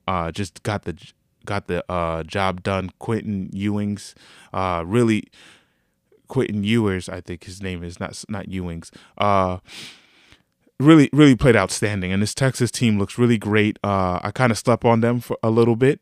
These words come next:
but, you know, they, they, they do look good. Uh, they, they do have great coaching, you know, have a great defense, great offense. Um,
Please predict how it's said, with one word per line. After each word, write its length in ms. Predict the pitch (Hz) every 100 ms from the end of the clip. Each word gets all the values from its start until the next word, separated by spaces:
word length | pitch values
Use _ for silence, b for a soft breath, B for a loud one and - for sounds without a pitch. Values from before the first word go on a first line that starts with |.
| -
but, 180 | 107 -
you 120 | 101
know, 240 | 98 90
they, 180 | 92 104 -
they, 180 | 107
they 140 | 104 104
do 200 | 110 110
look 220 | 107 92
good. 320 | 104 98 98 -
Uh, 280 | 95 92 92
they, 180 | 95 95 95
they 140 | 101
do 140 | 104
have 180 | 104 95
great 240 | - 120 -
coaching, 520 | 117 107 - 110 120
you 80 | 104
know, 120 | 101
have 120 | 92 90
a 60 |
great 260 | 87 117 104
defense, 420 | 104 98 101 95
great 220 | - 104 -
offense. 520 | 92 - 92 92 - b b b -
Um, 480 | 95 95 90 90